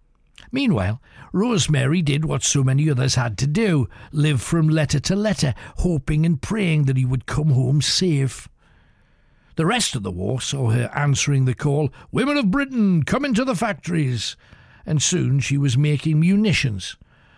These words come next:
for one pound eighteen shillings a week.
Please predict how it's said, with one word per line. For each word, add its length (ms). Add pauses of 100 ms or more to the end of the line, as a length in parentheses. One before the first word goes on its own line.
(120)
for 160
one 340
pound 400
eighteen 400
shillings 520
a 60
week. 400